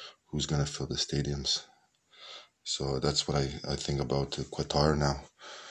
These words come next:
If Qatar or an Arab team doesn't qualify for the next round of the group stage, how is it gonna unfold,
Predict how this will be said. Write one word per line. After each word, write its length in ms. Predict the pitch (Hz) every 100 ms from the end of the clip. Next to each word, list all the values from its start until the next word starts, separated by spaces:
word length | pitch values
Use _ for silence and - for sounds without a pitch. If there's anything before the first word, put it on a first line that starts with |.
| -
If 160 | - 76
Qatar 480 | - 82 78 73 76
or 180 | 73 67
an 120 | 69 - _ - -
Arab 420 | 76 73 73 73 -
team 240 | 78 73
doesn't 280 | 69 71 -
qualify 480 | - 67 - 71 69
for 260 | - 71
the 340 | 69 69 69 - - _ _ _ - - - - _ _ _
next 280 | 76 71 -
round 320 | 71 71 71
of 140 | 69 69
the 120 | 69
group 300 | - 73 71
stage, 520 | - 71 67 - - - _ _ _ _ _ _ _ - - - -
how 180 | - 73
is 120 | 71
it 100 | 69
gonna 240 | 71 67 67
unfold, 540 | 65 65 - 76 71